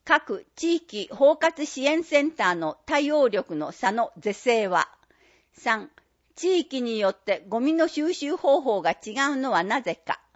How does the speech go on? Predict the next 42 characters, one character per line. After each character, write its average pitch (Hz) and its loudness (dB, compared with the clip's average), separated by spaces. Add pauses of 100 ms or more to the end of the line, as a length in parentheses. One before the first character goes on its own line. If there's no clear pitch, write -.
(580)
四、 220 -4 (500)
水 294 -2
道 311 10
汚 339 6
職 247 -4
に 185 -8
関 214 -6
し、 160 -10 (140)
旧 311 -2
態 269 0 (120)
以 254 -4
前 285 2
の 254 0
職 285 -6
員 214 -4
の 165 -6
意 254 -8
識 - -8
改 285 2
革 - -2
は。 127 -6 (920)
五、 226 0 (160)
津 240 -6
城 320 4
跡 330 2
周 262 -4
辺 254 -2
の 240 -2
開 269 -2
発 214 -6
で、 185 -2 (360)
中 311 0
心 294 -2
市 262 -8
街 285 2
地 185 -12
活 196 -4
性 262 2
化 208 2
を、 - -2 (480)
な 196 -2
ど。 156 -6